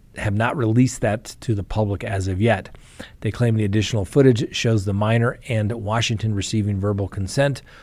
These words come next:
for sex from Miss Brooks. Now, District Court Judge Brad Myers, who saw the videos, says that they actually support the prosecution's theory of the case. Anyway, he said that at a bond hearing, that one clip depicted one of the suspects callously laughing at Brooks,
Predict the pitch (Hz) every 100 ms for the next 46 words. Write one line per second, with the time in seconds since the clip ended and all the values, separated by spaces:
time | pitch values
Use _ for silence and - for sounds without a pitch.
0 | - - - 131 - 101 98 - - -
1 | - 98 104 - 104 92 - 123 113 -
2 | - - - - 117 110 127 - 147 -
3 | 127 107 117 98 101 95 107 135 139 123
4 | 107 98 - 156 185 117 110 104 101 95
5 | - - - - 123 107 104 101 107 104
6 | - - - 101 113 113 107 - 95 110
7 | 101 95 - 107 - - - 190 - 123
8 | 92 90 - - 110 95 90 90 - 87
9 | - - - - - - - - - -
10 | 123 101 123 - 113 147 131 131 113 95
11 | 113 120 123 110 113 113 110 - 101 107
12 | 135 123 120 117 - - 98 - 117 120
13 | 101 110 117 147 113 107 101 120 107 -
14 | 104 - - - 135 131 - 123 98 104
15 | - 101 95 101 147 139